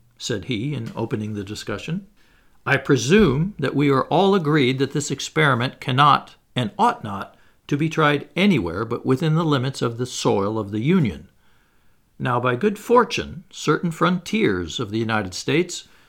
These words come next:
extend downward as far as the twenty-eighth parallel of the north latitude. If you will cast your eye over this map, you'll see that we have at our disposal the whole of the southern portion of Texas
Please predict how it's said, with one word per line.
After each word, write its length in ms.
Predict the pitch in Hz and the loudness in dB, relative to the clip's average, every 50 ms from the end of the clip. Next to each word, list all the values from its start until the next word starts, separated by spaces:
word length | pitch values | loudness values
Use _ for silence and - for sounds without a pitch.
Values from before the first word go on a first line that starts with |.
| _ _ - | _ _ -4
extend 560 | - 139 - - - - 180 180 175 165 156 | -2 -2 -2 -2 -2 0 0 2 2 0 2
downward 500 | 143 190 214 226 208 147 110 104 107 123 127 | 2 4 6 6 6 4 2 0 -2 -2 -2
as 120 | 135 131 | -4 -6
far 420 | - - - 170 196 185 139 127 139 | -6 -2 2 4 6 6 6 4 2
as 120 | 139 131 | 0 -2
the 100 | - 143 | -4 -6
twenty-eighth 580 | - - - 147 139 131 131 127 131 131 - - | -6 -4 -2 -2 0 0 0 -2 -2 -4 -4 -2
parallel 520 | - 170 165 127 95 85 87 101 123 135 | 0 2 2 2 2 2 0 0 -2 -2
of 140 | 127 127 120 | -4 -2 -2
the 80 | 127 | -2
north 300 | 120 113 110 107 107 - | -2 0 -2 -2 -2 0
latitude. 640 | 147 175 208 165 85 - - - - - - - - _ _ _ _ _ _ _ _ _ _ _ _ _ _ _ _ - | 2 2 2 2 0 -4 -8 -12 -14 -14 -16 -18 -20 _ _ _ _ _ _ _ _ _ _ _ _ _ _ _ _ -4
If 160 | 160 - - | -4 -2 2
you 140 | 165 185 202 | 2 4 4
will 120 | 180 147 | 4 4
cast 400 | - - - 160 151 135 - - | 4 4 2 2 2 2 0 -2
your 140 | 135 127 127 | 0 2 4
eye 180 | 123 120 117 107 | 4 4 4 2
over 200 | 104 101 92 92 | -2 -4 -6 -8
this 240 | 82 85 82 - - | -10 -10 -10 -6 -4
map, 400 | 143 156 151 143 156 - - - _ _ _ - | 0 2 2 2 2 0 -4 -20 _ _ _ -4
you'll 180 | 143 147 143 | -4 -2 -2
see 280 | 139 - - 170 190 180 | -2 0 0 2 2 4
that 280 | 151 156 135 - - | 2 2 0 0 -2
we 120 | - 135 131 | 0 2 2
have 180 | 156 165 156 | 4 4 4
at 100 | 160 151 | 4 6
our 140 | 156 170 196 | 6 6 4
disposal 800 | 190 190 - - - 240 240 240 170 - 117 98 113 139 - - _ _ _ - _ - | 4 0 -2 0 4 4 4 6 4 2 -2 -2 -4 -4 -8 -12 _ _ _ -20 _ -4
the 180 | 135 131 - - 160 | -2 -2 0 2 4
whole 360 | 170 175 175 180 180 175 170 | 6 6 6 6 4 2 0
of 140 | 151 131 135 | -2 0 -2
the 80 | 135 | -2
southern 420 | - - - 160 160 170 170 165 160 | -2 0 0 2 2 2 2 0 -2
portion 460 | - - 139 131 127 - - 131 127 | 0 0 0 0 0 -2 -4 -4 -4
of 180 | 127 - - | -6 -6 -6
Texas 580 | - - 190 185 - - 208 190 185 - - | -4 -4 -4 -4 -4 -2 -4 -4 -4 -4 -10